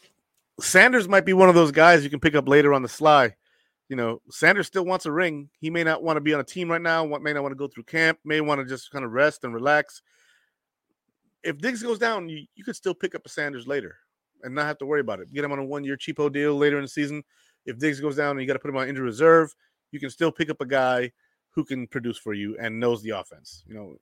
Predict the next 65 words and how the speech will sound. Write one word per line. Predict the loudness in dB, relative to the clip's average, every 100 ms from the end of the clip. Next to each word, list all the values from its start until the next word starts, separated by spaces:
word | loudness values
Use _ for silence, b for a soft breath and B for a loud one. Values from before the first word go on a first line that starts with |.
| _
at | -20 -8
least | -6 -6
the |
terminology. | -6 -6 -4 -6 -10 -18 _
So | -12 -12 -14 _ _ _ _ _ _ _ 2
that's | 4 4
something | 2 0
that | -2 0
they | -2
can, | -2 -10 -12 -10
you | -10
know, |
kick | -8 -12
the | -10
can | -2 -2
down | -2
the | -6
road | -6 -6
on | -8 -10
that, | -12 -14 -8
especially | -6 -4 -6
if | -6
he |
wants | -4 -6 -6
to | -10
come | -12
back. | -12 -16 -20 _
And | -6
we'll | -2 -2
see. | -4 -8 -10
We'll | -8
see | -4
how | -2
that | -4
goes. | -8 -12 _ _ _ _ _ -2
And | 0 2
I, | 0 -2
I | -2
do | 0 0
think | 0 -2
we're | -2
gonna | -2
draft | 0 2 0
a | -2
receiver, | -8 -6 -6 -4
but | -2
I | -2
think | -2 -6 -6
it'll | -6
probably | -2 0 0
be | -4 -6
in |
the | -8
fifth | -8 -8 -4
round | -6
or | -4
later. | -4 -4 -6 b b b -4
And | -2
as | -2 4
loaded | 6 6 4
as | -2
this | -4
draft | 0 0 0
class | -2 0
is, | 0 0 -6